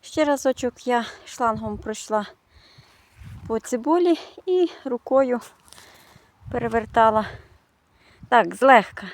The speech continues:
злегка перевертала цибульку і, і ще раз промила. Нехай висихає, я тоді її прийму і вона буде сохнути. В загальному скажу,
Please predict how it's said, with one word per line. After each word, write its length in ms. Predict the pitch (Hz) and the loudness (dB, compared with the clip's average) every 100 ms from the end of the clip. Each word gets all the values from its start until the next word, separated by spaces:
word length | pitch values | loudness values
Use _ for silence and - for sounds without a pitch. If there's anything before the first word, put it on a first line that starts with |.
| - | -16
злегка 500 | 214 240 233 - 202 | -4 -2 -2 -4 -8
перевертала 720 | - 208 202 214 208 202 196 | -6 -6 -6 -4 0 2 0
цибульку 640 | 190 240 247 311 330 - 254 _ _ _ _ _ _ _ _ _ _ - | -4 -12 -2 -2 -2 -6 -8 _ _ _ _ _ _ _ _ _ _ -10
і, 260 | 240 269 - - - _ _ _ _ _ _ - - - _ _ _ _ - - _ _ _ _ _ - | -2 -2 -2 -12 -20 _ _ _ _ _ _ -20 -20 -20 _ _ _ _ -20 -20 _ _ _ _ _ -12
і 80 | 247 | -10
ще 220 | - 190 | -6 -6
раз 180 | 190 - | -6 -12
промила. 540 | - 170 160 151 160 - - - _ _ _ _ _ _ _ - | -12 -8 -8 -8 -12 -16 -20 -20 _ _ _ _ _ _ _ -12
Нехай 280 | 240 220 | -8 -8
висихає, 720 | 202 190 - 226 302 330 339 294 - - - | -8 -10 -10 -10 -4 -2 -2 -4 -8 -20 -12
я 60 | 175 | -10
тоді 280 | 170 170 | -10 -10
її 240 | 165 165 170 | -10 -8 -10
прийму 440 | - 302 330 277 - - - - - - _ _ _ | -6 -2 0 -2 -6 -18 -20 -20 -20 -20 _ _ _
і 120 | 381 | -8
вона 280 | 370 190 214 | -4 -2 -2
буде 280 | 220 185 180 | -2 -6 -8
сохнути. 640 | - - - - - 170 - - | -8 -8 -8 -16 -16 -18 -16 -14
В 60 | |
загальному 680 | - 294 - - 392 277 269 | -2 -2 -2 -6 -4 -2 -4
скажу, 420 | - - 240 240 | -6 -10 -8 -8